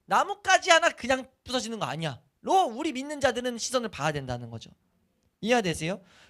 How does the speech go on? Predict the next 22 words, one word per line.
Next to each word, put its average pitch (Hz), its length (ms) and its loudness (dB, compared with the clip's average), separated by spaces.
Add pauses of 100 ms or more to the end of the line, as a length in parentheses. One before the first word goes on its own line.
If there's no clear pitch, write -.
그렇게 330 320 4
봤을 277 340 4
때 294 80 0
우리는 254 240 2
어떤 262 300 2
결론이 233 280 0
나옵니까? 208 500 0 (300)
분명하게 403 440 2
선포할 302 320 4
수 226 100 -4
있는 202 220 -4
거죠. 170 240 -4
창세기 277 360 -4
일 262 160 -4
장에 269 200 -2
있는 214 180 -4
내용을. 180 360 -2 (200)
이 269 240 -4
세상의 311 380 0
모든 392 540 10 (120)
악함의 285 540 4
근원은 233 420 -2